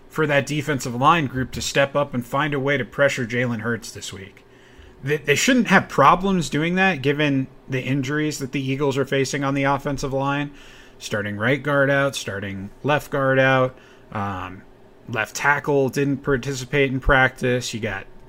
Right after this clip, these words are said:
two other, uh, offensive linemen, Jason Kelce and, uh, uh, another, uh, interior offensive lineman, or no, excuse me, Lane Johnson actually even, uh, who were limited in practice.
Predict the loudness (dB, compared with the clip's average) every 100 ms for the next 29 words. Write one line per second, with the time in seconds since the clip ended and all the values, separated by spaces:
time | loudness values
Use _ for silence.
0 | -12 -4 -2 0 2 4 4 2 -2 -20
1 | -20 -14 -4 -2 0 4 4 2 -2 -4
2 | 0 2 4 2 0 0 -4 -4 -8 -6
3 | -4 -4 -4 -2 -2 -6 -20 -20 -20 -18
4 | -10 -6 -4 -6 -6 -6 -6 -6 -8 -10
5 | -10 -10 -6 -4 2 2 0 -4 -8 -8
6 | -10 -6 -2 2 2 0 -4 -6 -8 -8
7 | -4 -2 0 -2 -4 -10 -20 -6 -2 -2
8 | -2 -4 -4 -4 -4 0 0 0 0 -2
9 | -2 -6 -8 -8 -8 -8 -8 -8 -8 -8
10 | -10 -16 -20 -20 -18 -2 2 2 0 -4
11 | -10 -10 -4 -2 -2 -2 0 2 2 0
12 | 0 2 2 0 -8 -8 -12